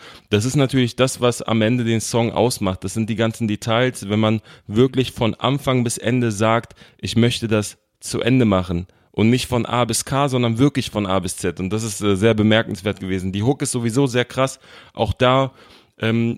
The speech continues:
nicht nur, wie er es rappt, wie er die Stimme einsetzt, wie er die Silben betont, sondern auch,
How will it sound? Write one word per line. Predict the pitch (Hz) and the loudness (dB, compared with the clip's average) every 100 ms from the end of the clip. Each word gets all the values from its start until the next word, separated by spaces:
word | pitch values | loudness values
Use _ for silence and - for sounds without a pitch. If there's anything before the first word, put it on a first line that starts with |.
| - | -4
nicht | 113 131 - | 0 0 0
nur, | 131 127 123 - - | 0 2 2 -2 -8
wie | 104 110 156 | -6 0 2
er | 147 | 2
es | 139 135 | 0 0
rappt, | 139 - | 0 0
wie | 123 | 0
er | 123 | 0
die | 120 110 | 0 -2
Stimme | - 139 131 | 0 0 0
einsetzt, | 113 127 113 123 - - | 0 0 0 -2 -4 -6
wie | 120 | -2
er | 113 113 | 0 0
die | 107 107 | -2 -4
Silben | 113 147 135 | -2 0 0
betont, | 123 - 117 117 | -2 -2 -2 -2
sondern | 113 117 117 | 0 0 0
auch, | 113 117 - | 2 0 0